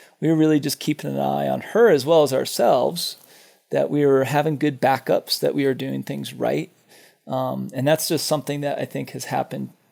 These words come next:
for me, like, become a real habit after a long time of climbing and a long time of guiding and teaching climbing. So th-, there was never a moment where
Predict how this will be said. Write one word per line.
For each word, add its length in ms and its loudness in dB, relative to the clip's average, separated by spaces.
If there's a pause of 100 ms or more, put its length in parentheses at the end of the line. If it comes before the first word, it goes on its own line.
(220)
for 140 -4
me, 340 2
like, 220 4
become 260 -4
a 80 -4
real 160 -2
habit 460 2
after 540 -2
a 60 -6
long 280 0
time 260 -6
of 120 -12
climbing 420 -4
and 80 -6
a 40 -4
long 200 -2
time 220 -6
of 180 -10
guiding 400 -2
and 100 -10
teaching 320 -6
climbing. 460 -6 (840)
So 180 2
th-, 160 -8
there 140 -2
was 120 -2
never 220 4
a 80 6
moment 340 4
where 120 4